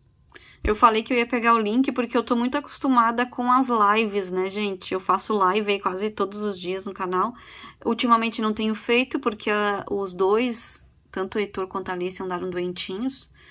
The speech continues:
Então, eu tive que me ausentar. Mas eu não, o link pra vocês comprarem no site da Simone vai tá na descrição do vídeo, tá, gente?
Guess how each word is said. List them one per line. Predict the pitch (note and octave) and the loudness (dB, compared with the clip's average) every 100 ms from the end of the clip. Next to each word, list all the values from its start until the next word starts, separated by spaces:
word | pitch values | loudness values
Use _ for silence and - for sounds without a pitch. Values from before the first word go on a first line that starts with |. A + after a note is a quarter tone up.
| - - _ - | -20 -20 _ -10
Então, | F3+ F#3 F#3 F#3 F#3 F#3 G3 | -10 -4 -4 -2 -4 -6 -6
eu | F#3+ | -6
tive | - F#3+ G3 | -6 -6 -6
que | G3+ | -4
me | G3+ | -2
ausentar. | G3 G3 G#3+ C4+ F#3 E3+ - - - - - | -2 -2 -4 -4 -2 -4 -8 -20 -20 -20 -8
Mas | - F#3+ G3 G3 | 4 8 8 4
eu | G#3 | -2
não, | G#3+ A3 | -2 0
o | - A3+ | 2 2
link | A3 A#3+ D4+ C#4 A3 - | 4 4 4 2 -2 -4
pra | - G#3 | 0 0
vocês | A3 A3+ - | 0 -6 -6
comprarem | A3+ G#3 G3+ G3+ | -6 0 0 0
no | |
site | F#3+ F#3 F#3 | -4 -4 -4
da | F#3 | -6
Simone | - F3+ G#3 A#3+ | -4 -2 -2 0
vai | A3 | -2
tá | A3 | -2
na | A3+ | -4
descrição | G#3+ A#3+ D4+ - E4 D#4 C4 B3+ | -2 -2 0 0 0 0 0 2
do | D#4 | 2
vídeo, | B3 F#3 F#3 F3+ | 2 -2 -4 -6
tá, | F3 F3 | -6 -4
gente? | A3 G#3+ D#3+ - | -4 -4 -8 -14